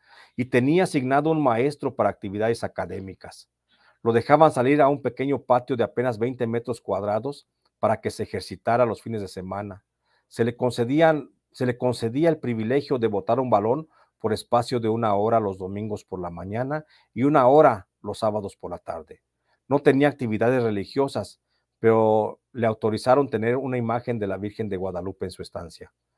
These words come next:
Una vez al mes, un profesor de actividades académicas acudía a su celda para jugar ajedrez o dominó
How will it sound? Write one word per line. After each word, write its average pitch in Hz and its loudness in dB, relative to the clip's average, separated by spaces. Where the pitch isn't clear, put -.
Una 165 6
vez 151 6
al 147 6
mes, 123 -4
un 147 -4
profesor 131 0
de 139 2
actividades 113 0
académicas 110 -4
acudía 120 2
a 165 8
su 147 -8
celda 151 0
para 107 4
jugar 110 2
ajedrez 123 -2
o 110 -6
dominó 104 -6